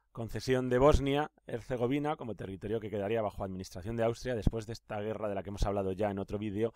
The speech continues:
entre rusos, turcos y en general eslavos en los años mil ochocientos setenta y siete setenta y ocho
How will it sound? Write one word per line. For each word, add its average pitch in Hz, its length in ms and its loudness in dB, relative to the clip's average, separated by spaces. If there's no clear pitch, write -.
entre 104 320 -4
rusos, 104 420 -2
turcos 113 420 -2
y 104 40 -2
en 101 60 -8
general 107 340 -2
eslavos 113 480 0
en 98 380 -6
los 92 180 -6
años 110 280 -4
mil 110 120 -6
ochocientos 104 400 -8
setenta 95 320 -10
y 90 40 -10
siete 98 240 -12
setenta 90 440 -18
y 85 60 -20
ocho - 260 -18